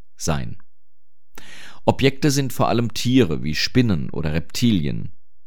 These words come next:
Eine generelle Angststörung ist gekennzeichnet durch permanente Sorgen um jeden und alles.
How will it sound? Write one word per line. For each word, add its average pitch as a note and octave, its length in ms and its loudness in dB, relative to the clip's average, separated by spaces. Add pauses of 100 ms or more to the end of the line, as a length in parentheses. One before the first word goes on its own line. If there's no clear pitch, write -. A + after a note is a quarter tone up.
(800)
Eine D2+ 220 2
generelle C3 500 4
Angststörung A#2+ 800 2
ist - 240 -2
gekennzeichnet F2+ 1040 0
durch D#2+ 280 0
permanente G2+ 540 2
Sorgen F2+ 500 4 (420)
um G2+ 180 6
jeden A2 340 6
und - 240 -2
alles. - 520 -4